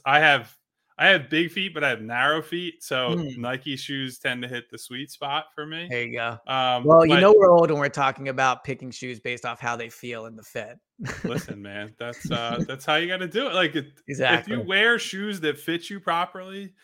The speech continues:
Speaker 1: it makes such a huge difference in your everyday life, let alone when you're trying to play sports. So anyway,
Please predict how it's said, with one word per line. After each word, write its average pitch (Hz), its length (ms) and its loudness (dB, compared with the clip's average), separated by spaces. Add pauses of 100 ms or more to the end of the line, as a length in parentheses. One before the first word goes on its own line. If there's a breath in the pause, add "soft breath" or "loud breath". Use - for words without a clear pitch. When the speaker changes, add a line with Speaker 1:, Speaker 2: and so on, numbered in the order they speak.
(220)
Speaker 1:
it 143 180 -2
makes 170 240 -2
such 135 300 -6
a - 20 -6
huge 131 380 -10
difference 139 500 -8
in 127 100 -10
your 117 140 -10
everyday 123 460 -6
life, 107 360 -6
let 113 140 -6
alone 113 240 -4
when 117 140 -6
you're 113 80 -8
trying 113 240 -6
to 113 40 -10
play 117 200 -6
sports. 113 420 -10
So 156 120 -4
anyway, 127 420 0